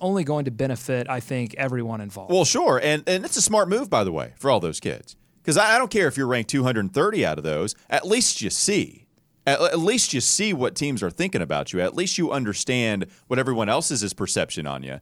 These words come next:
Speaker 2: I mean,
Speaker 1: Mm-hmm.
Speaker 2: you might, you might, of course, have that alpha dog mentality saying, "I'm the best player here," but the N B A teams might not.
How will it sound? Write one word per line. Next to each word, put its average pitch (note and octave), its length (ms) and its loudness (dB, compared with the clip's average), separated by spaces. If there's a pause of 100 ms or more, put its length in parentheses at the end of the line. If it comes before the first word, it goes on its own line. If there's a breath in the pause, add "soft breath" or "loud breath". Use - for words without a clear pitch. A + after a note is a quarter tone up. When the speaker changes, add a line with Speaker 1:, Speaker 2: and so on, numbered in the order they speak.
(160 loud breath)
Speaker 2:
I G#2+ 60 -12
mean, A2 180 -4
Speaker 1:
Mm-hmm. B2+ 80 -4
Speaker 2:
you A3+ 80 2
might, A#2 420 0
you D#3 140 -2
might, F#2 200 -2
of F2 120 -12
course, G2 300 -4
have F#2+ 200 -4
that F2 220 -2
alpha F2+ 260 -4
dog F2+ 300 -2
mentality F2 420 -4
saying, F#2+ 220 -4
"I'm G2+ 80 -4
the F2 80 -6
best F#2 240 -4
player F2 240 0
here," G#2 340 -2 (260 loud breath)
but A2+ 260 -2
the F#2 120 -8
N A#2+ 80 -4
B A2 140 -2
A - 20 -2
teams F3 340 -4
might E2+ 200 -4
not. D#2+ 320 -4